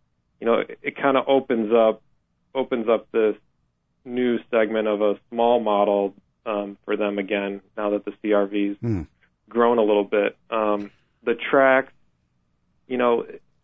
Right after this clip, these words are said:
Speaker 1: it, it's related to the, related to the Buick Encore, the other kind of pint-sized, uh, compact in, um, G M's, G M's lineup right now. And it, it's like you were, um, you know, like, uh,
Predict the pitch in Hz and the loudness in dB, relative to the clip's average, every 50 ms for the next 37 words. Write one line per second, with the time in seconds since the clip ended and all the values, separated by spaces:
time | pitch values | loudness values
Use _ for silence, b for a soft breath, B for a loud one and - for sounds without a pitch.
0 | _ _ - 143 104 - _ _ _ _ _ _ _ _ _ 139 - - _ _ | _ _ -8 -8 -8 -8 _ _ _ _ _ _ _ _ _ -14 -14 -14 _ _
1 | _ _ 143 139 139 139 139 143 143 147 147 143 147 - - 139 139 131 120 127 | _ _ 0 2 4 4 6 4 4 4 2 0 -2 -6 -2 0 0 2 2 2
2 | 127 120 117 117 117 120 - _ - _ _ _ _ _ _ 135 131 131 131 131 | 4 4 4 4 2 0 -4 _ -20 _ _ _ _ _ _ -6 -2 0 0 0
3 | 127 127 127 131 120 131 131 127 127 120 123 120 120 123 120 113 - 123 120 120 | -2 -2 -6 -6 -2 0 0 0 0 0 0 -2 -2 -2 -4 -4 -2 0 2 2
4 | 120 117 117 110 110 110 113 110 110 110 - _ 113 113 107 101 - _ _ _ | 2 2 2 0 0 2 0 0 -2 -2 -6 _ -14 -14 -14 -14 -14 _ _ _
5 | - 113 113 110 - _ _ 113 107 104 104 104 101 104 _ _ _ _ _ _ | -10 -10 -8 -10 -12 _ _ -2 0 0 0 0 -2 -6 _ _ _ _ _ _
6 | _ 113 110 107 107 107 - _ 110 110 107 104 110 107 107 107 101 - _ 107 | _ -8 -6 -6 -6 -6 -8 _ -6 -6 -6 -4 -2 0 0 0 -2 -6 _ -6
7 | 104 104 101 98 98 - _ - 104 101 101 98 95 95 _ _ _ _ _ _ | -6 -6 -6 -8 -12 -16 _ -14 -12 -10 -10 -12 -14 -16 _ _ _ _ _ _
8 | _ _ _ _ _ _ _ _ - 117 113 113 110 107 107 107 104 - _ _ | _ _ _ _ _ _ _ _ -4 0 2 2 2 2 0 -2 -6 -10 _ _
9 | _ _ _ _ 113 110 110 107 101 98 101 104 107 104 104 98 - 107 101 101 | _ _ _ _ -2 -2 -2 -2 -2 -2 -2 0 0 0 -2 -2 -2 -2 -2 -2
10 | 107 104 104 101 104 104 110 117 143 156 151 - _ _ _ _ _ _ 123 123 | -2 -2 0 0 0 0 2 2 2 2 0 -2 _ _ _ _ _ _ -2 0
11 | 120 117 - _ - _ _ 127 123 117 113 - 127 123 120 117 117 113 110 110 | 0 -2 -4 _ -20 _ _ -2 0 0 0 2 2 4 6 6 6 4 4 2
12 | 107 110 107 104 _ _ _ _ _ _ _ _ _ _ _ _ _ _ - 117 | 0 -2 -6 -12 _ _ _ _ _ _ _ _ _ _ _ _ _ _ -4 0
13 | 117 117 113 113 113 107 - 113 117 117 - | 2 4 4 4 2 0 -2 -2 0 0 -2